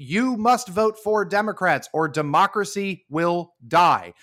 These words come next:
If you don't vote for Democrats, the United States of America will be over. It will be the end of the free franchise of liberty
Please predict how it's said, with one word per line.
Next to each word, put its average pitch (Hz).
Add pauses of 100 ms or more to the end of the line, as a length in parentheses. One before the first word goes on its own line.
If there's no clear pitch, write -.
(140)
If 170
you 202
don't 226
vote 226
for 208
Democrats, 185
the 147
United 175
States 180
of 175
America 180
will 147
be 165
over. 160 (260)
It 170
will 175
be 190
the 202
end 165
of 123
the 131
free 190
franchise 156
of 120
liberty 135